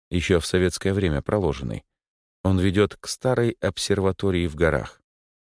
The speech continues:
Она давно заброшена, но еще стоит среди скал и снегов,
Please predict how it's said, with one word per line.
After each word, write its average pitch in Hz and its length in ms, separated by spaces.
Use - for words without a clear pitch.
Она 113 300
давно 104 300
заброшена, 107 720
но 82 160
еще 101 320
стоит 127 400
среди 80 320
скал 92 300
и 78 60
снегов, 95 480